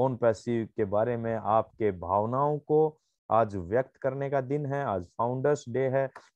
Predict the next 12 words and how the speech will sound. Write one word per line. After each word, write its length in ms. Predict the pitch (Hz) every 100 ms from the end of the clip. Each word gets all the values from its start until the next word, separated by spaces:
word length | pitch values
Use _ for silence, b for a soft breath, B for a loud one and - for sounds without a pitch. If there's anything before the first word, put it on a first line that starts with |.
| _
तो 200 | 107 95
आप 240 | 90 110 -
सभी 300 | 110 107 113
से 180 | 113
गुजारिश 560 | 95 98 113 123 143 139
है 160 | 143 139
कि 420 | - _ _ 127
अपनी 260 | 113 120
भावनाओं 520 | 101 90 101 117 120 113
को 140 | 104
दबाएं 420 | 95 95 113 135
ना, 240 | 139 143